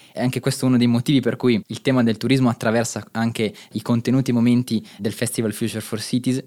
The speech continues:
venticinque ventisei ottobre a Base Milano. E allora Andrea,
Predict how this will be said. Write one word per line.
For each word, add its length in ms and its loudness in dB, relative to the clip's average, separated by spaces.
venticinque 540 -2
ventisei 360 -4
ottobre 480 -2
a 100 -6
Base 240 0
Milano. 400 0
E 80 2
allora 240 4
Andrea, 360 2